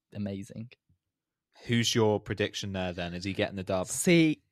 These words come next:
Speaker 1: this fight is really interesting. Paddy the Baddy Pimblett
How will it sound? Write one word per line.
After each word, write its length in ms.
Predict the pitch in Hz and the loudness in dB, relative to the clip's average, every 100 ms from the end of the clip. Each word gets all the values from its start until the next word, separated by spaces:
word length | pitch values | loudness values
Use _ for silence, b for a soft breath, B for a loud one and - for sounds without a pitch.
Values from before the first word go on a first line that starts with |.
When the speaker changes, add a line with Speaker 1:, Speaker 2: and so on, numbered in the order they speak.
| _ _ _ - | _ _ _ -4
Speaker 1:
this 200 | 190 - | -2 0
fight 320 | - 180 139 131 | 2 4 4 2
is 300 | 123 - 120 | -2 -2 0
really 440 | 139 151 127 113 | 4 6 4 2
interesting. 580 | 113 110 107 - 98 98 - | -2 -4 -6 -8 -10 -10 0
Paddy 340 | 156 190 190 | 4 4 2
the 100 | 143 | -2
Baddy 360 | 135 135 127 120 | 0 -2 -2 -4
Pimblett 380 | 127 110 104 | -2 -2 -2